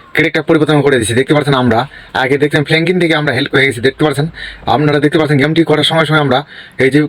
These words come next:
ক্যারেক্টার পরিবর্তন হয়েছে, আপনাদের দেখতে পাচ্ছেন আমাদের সামনে মনস্টার, মনস্টারকে আমাদের মাতার জন্য এই যে এই ক্যারেক্টার নয়, আপনারা দেখতে পাচ্ছেন এই ক্যারেক্টার দিয়ে আমরা এই যে মেরে ফেলবো। দেখতে পাচ্ছেন এই যে আমার এখন হেল্প, হেল্প পরিব-, হেল্প মনস্টার হয়ে গেছে আমিও, দেখতে পাচ্ছেন একে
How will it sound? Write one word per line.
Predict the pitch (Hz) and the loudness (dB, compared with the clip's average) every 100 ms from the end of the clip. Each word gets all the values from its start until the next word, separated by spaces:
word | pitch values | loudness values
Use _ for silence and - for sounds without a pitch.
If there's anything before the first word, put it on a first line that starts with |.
| - | -2
ক্যারেক্টার | 156 160 160 | -4 0 2
পরিবর্তন | 156 151 151 | 2 4 2
হয়েছে, | 135 139 | 2 0
আপনাদের | 127 143 135 110 | 0 -2 -2 -2
দেখতে | 135 147 | 0 0
পাচ্ছেন | 147 139 | 0 0
আমাদের | 135 | 0
সামনে | 135 127 | 0 0
মনস্টার, | 127 123 131 135 | 0 0 0 0
মনস্টারকে | 143 143 143 | 0 -2 -2
আমাদের | 135 123 127 | -2 0 0
মাতার | 131 120 | 0 0
জন্য | 113 127 - - - - | 0 -2 -6 -16 -18 -4
এই | 135 | 0
যে | 151 147 | 4 2
এই | 147 | 2
ক্যারেক্টার | 156 147 131 | 0 -2 0
নয়, | 131 | 0
আপনারা | 131 135 | 0 0
দেখতে | 139 | 0
পাচ্ছেন | 139 131 | 0 0
এই | 135 | 0
ক্যারেক্টার | 147 143 131 | -2 -2 0
দিয়ে | 127 | 0
আমরা | 110 127 - - - 135 | 0 -4 -10 -20 -6 -2
এই | 135 | 0
যে | 139 - 131 139 127 | -2 -6 -2 2 4
মেরে | 139 147 | 4 2
ফেলবো। | 135 127 | 2 2
দেখতে | 135 147 | 0 0
পাচ্ছেন | 127 143 - - - - | -2 -6 -8 -16 -10 -2
এই | 135 | 0
যে | 139 | 2
আমার | 135 131 | 2 2
এখন | 120 139 170 - 120 | 0 -2 -4 -6 -4
হেল্প, | 131 139 104 | -4 -4 -2
হেল্প | 123 139 156 | 0 0 2
পরিব-, | 160 156 143 139 | 4 6 6 4
হেল্প | 135 151 - - - - 127 | 0 -4 -12 -20 -20 -6 -2
মনস্টার | 135 151 | 0 2
হয়ে | 143 | 2
গেছে | 131 135 | 2 0
আমিও, | 123 127 | 0 0
দেখতে | 127 156 | 0 0
পাচ্ছেন | 131 135 | 0 0
একে | 131 | 0